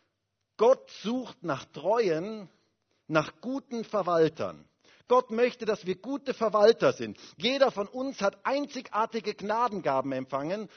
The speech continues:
und Gott möchte, dass wir sie einsetzen, in der richtigen Art und Weise einsetzen, einander damit dienen als gute Verwalter. Was macht aber einen guten Verwalter eigentlich aus?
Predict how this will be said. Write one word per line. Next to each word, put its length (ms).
und 160
Gott 220
möchte, 320
dass 180
wir 100
sie 360
einsetzen, 580
in 60
der 160
richtigen 420
Art 240
und 140
Weise 300
einsetzen, 640
einander 520
damit 480
dienen 400
als 280
gute 440
Verwalter. 640
Was 280
macht 240
aber 160
einen 240
guten 260
Verwalter 460
eigentlich 340
aus? 220